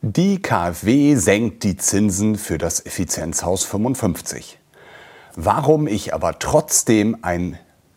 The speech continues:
Effizienzhaus vierzig Q N G bauen möchte, das erkläre ich dir in dem heutigen Podcast. Die K f W hat die Zinsen für das Effizienzhaus fünfundfünfzig gesenkt.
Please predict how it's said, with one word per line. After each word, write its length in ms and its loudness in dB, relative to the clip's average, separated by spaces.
Effizienzhaus 840 -2
vierzig 720 -2
Q 260 -4
N 200 0
G 200 0
bauen 360 -6
möchte, 380 -12
das 400 0
erkläre 540 2
ich 180 -4
dir 240 -2
in 80 -8
dem 220 -8
heutigen 340 -6
Podcast. 640 -8
Die 80 0
K 220 0
f 100 -4
W 200 4
hat 120 0
die 80 0
Zinsen 420 2
für 140 -2
das 240 2
Effizienzhaus 680 -4
fünfundfünfzig 800 -4
gesenkt. 560 -4